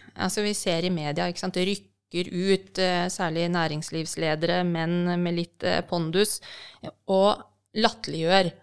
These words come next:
både tallene, statistikken, at vi misforstår, og at, eh, vi må jo forstå at det ikke kan le-, tenkes på denne måten, og... Eh, og det synes jeg også når jeg leser boka di om kvinnehistorien, at,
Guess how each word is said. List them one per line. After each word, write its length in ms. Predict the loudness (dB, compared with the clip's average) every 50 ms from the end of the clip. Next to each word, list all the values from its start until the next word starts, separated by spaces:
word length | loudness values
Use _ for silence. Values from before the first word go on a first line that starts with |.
| _ _ _ -6 -2
både 140 | -2 -2 0
tallene, 540 | 2 2 4 4 4 2 2 2 2 2 0
statistikken, 960 | 0 -2 -4 -6 -6 -6 -8 -4 -4 -4 -4 -6 _ -8 -2 0 0 0 0 -2
at 140 | -4 -6
vi 140 | -6 -6 -2 0
misforstår, 1200 | 0 0 -2 -2 -6 -6 -6 -6 -6 -6 -6 -6 -4 -2 0 0 2 2 2 2 2 0 0 -2
og 80 | -4
at, 320 | -4 -6 -10 _ -6 -4 -4
eh, 160 | -2 -4 -4
vi 160 | -6 -8 -6
må 140 | -6 -6 -6
jo 80 | -6 -6
forstå 320 | -6 -6 -4 -4 -4 -4
at 80 | -4 -4
det 140 | -6 -8 -8
ikke 180 | -10 -14 -10
kan 160 | -8 -6 -4
le-, 160 | -4 -6 -6 -10 -8
tenkes 400 | -6 -4 -4 -4 -4 -6 -6 -6
på 160 | -4 -4 0
denne 400 | 2 2 4 4 2 2 0 -2
måten, 840 | -2 -2 -2 -2 0 0 -2 -2 -6 _ _ -14 -8 -6 -4 -4 -4 -6
og... 220 | -6 -8 -8 -10 -12 -14 -20 -20 -20 -18 -18 -18 -20 -20 -20 -20 _ _ _
Eh, 340 | -6 -2 -2 0 0 0 0 0 -2
og 220 | -2 -4 -4 -2
det 240 | 2 4 4 4 4
synes 220 | 2 2 0 2 2
jeg 100 | 2 2
også 280 | 2 0 -2 -2 -2
når 160 | -2 -2 -2
jeg 80 | 0 0
leser 320 | 0 0 0 -2 -4 -4 -4
boka 320 | -6 -8 -4 -2 -2 -2
di 240 | 0 2 2 2 2 2 0 -2
om 180 | -2 -2 -2 -2
kvinnehistorien, 840 | -2 -2 -2 0 0 0 -2 -2 -4 -4 -6 -4 -2 0 0 0 0
at, 220 | -2 -4 -4 -6